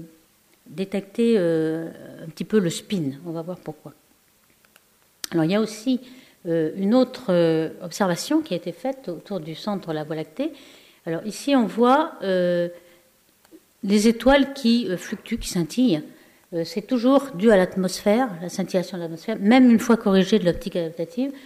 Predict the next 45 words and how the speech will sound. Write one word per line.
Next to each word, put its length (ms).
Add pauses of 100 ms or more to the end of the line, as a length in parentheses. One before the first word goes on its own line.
(200)
on 140
a 40
un 60
petit 140
peu 100
de 60
scintillation. 580 (440)
Donc 100
ça, 100
c'est 140
normal. 400
Par 160
contre, 480
tout 80
ça, 160
ça 100
varie 240
pas. 220
Mais 100
ce 140
qui 100
varie, 300
c'est 180
ça. 240 (640)
Vous 100
avez 340
un, 320
un 80
sursaut 640 (220)
de 60
luminosité 640
ici, 420 (380)
euh, 80 (100)
qui 180
est 120
justement 480
dû 380 (380)
à 140
la 100
source 280
du 100
trou 160
noir 180
central. 420 (1120)
Euh, 240